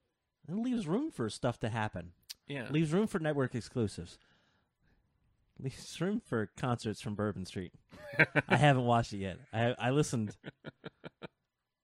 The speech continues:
Speaker 1: Okay. But, and get, to get back to the women's, uh, thing.
Speaker 2: The women's.
Speaker 1: The women's.
Speaker 2: I take care of my women's. I also love Liv Morgan.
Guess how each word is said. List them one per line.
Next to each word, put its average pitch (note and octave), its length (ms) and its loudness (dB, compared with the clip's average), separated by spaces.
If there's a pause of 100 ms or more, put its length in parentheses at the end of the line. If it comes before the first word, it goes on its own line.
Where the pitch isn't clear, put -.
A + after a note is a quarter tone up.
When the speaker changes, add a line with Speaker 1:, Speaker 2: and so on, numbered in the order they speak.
Speaker 1:
Okay. A2 380 -2 (460)
But, E3+ 240 8 (500)
and D#3 160 2
get, E3 140 2 (500)
to D3 120 -4
get C#3+ 120 0
back C3+ 200 4
to A#2+ 100 -2
the A2+ 80 4
women's, G2 640 -2
uh, G2+ 240 -6
thing. F2+ 340 -6 (240)
Speaker 2:
The B2 100 -6
women's. A#2+ 720 -6 (380)
Speaker 1:
The A2+ 80 0
women's. G2 320 2
Speaker 2:
I E3 80 6
take - 260 -4
care G3 220 0
of D#3+ 80 -2
my F3+ 160 4
women's. B2+ 560 -8 (760)
I A2+ 60 -10
also A2 180 -10
love G2+ 240 -6
Liv G2+ 160 -10
Morgan. F2 320 -14